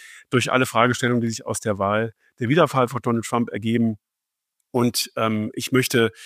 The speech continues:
die boulevardeske Frage gleich am Anfang stellen. Der Spiegel hat nach der Wahl getitelt, „Der Trump-Schock.“ Heute,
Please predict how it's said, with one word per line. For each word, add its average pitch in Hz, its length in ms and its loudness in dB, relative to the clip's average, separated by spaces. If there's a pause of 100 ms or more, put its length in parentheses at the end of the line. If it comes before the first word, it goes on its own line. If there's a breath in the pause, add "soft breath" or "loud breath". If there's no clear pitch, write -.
(540 loud breath)
die 120 80 0
boulevardeske 120 580 2
Frage 123 240 0
gleich 110 220 -2
am 92 80 -2
Anfang 151 320 2
stellen. 131 300 0
Der 113 100 -2
Spiegel 160 420 -2
hat 127 160 -2
nach 123 320 0
der 131 240 0
Wahl 110 320 2 (320 soft breath)
getitelt, 113 720 0 (360)
„Der 101 120 -4
Trump-Schock.“ 147 560 2 (240)
Heute, 123 640 2